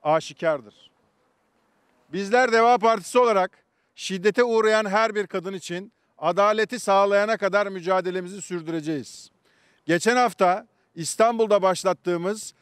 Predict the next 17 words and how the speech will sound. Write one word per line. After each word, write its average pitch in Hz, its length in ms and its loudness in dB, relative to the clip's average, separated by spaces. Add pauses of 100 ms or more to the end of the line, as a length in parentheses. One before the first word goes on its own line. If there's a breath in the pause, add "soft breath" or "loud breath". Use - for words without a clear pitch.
(160)
Deva 202 380 4
Yaşatır 208 480 0
kampanyamızda 185 1000 0 (400)
artık 220 440 0
susmayacağız, 208 960 -2 (220)
şiddete 196 520 0
uğrayan 202 440 2
her 208 280 0
bir 190 140 -2
kadın 202 280 -4
için 196 400 -8 (280)
adaleti 202 640 0
sağlayana 190 540 0
kadar 180 300 -2
mücadelemizi 180 960 -2 (280)
sürdüreceğiz 190 840 2
demiştik. - 580 -10